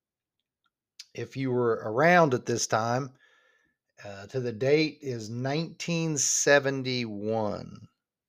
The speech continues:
November twenty-fourth, nineteen seventy-one, in Portland, Oregon. It's raining in Portland, and it's, it's an overcast day like it, uh, usually is in Portland.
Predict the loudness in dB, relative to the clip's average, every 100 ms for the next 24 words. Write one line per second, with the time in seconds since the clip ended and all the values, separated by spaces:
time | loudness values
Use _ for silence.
0 | _ _ _ -10 -4 0 4 6 6 4
1 | 0 0 -2 0 2 0 -2 -6 -6 -10
2 | -8 -4 -4 -4 -6 -8 -8 -6 -8 -10
3 | _ _ _ _ _ _ _ _ -2 2
4 | 4 4 0 -4 -8 _ _ _ 4 6
5 | 8 6 10 10 10 6 -4 -16 -20 _
6 | _ _ _ _ _ -20 -16 -2 2 2
7 | 2 0 -2 -2 2 2 0 -4 -4 -2
8 | -2 -4 -6 -8 -10 -16 -18 -14 -10 -8
9 | -8 -2 0 0 -2 -4 -2 -2 -4 -6
10 | -8 -12 _ _ _ _ _ -20 -16 -16
11 | -14 -14 -14 -12 -12 -12 -14 -12 -12 -14